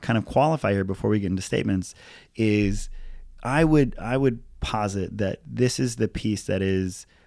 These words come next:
most challenging for a lot of people, especially those who are dealing with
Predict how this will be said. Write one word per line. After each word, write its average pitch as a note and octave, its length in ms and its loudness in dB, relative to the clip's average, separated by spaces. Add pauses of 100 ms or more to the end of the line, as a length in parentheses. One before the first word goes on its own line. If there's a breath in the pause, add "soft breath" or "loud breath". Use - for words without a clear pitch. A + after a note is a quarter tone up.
(140 soft breath)
most G#2 400 4
challenging F#2+ 680 0
for F#2+ 180 -4
a F2+ 100 0
lot F#2+ 240 0
of F#2+ 80 -2
people, F#2 320 -4
especially G#2 320 -2
those G2 220 -2
who G2 100 -6
are F#2+ 80 -2
dealing F#2+ 300 -2
with F#2 240 -2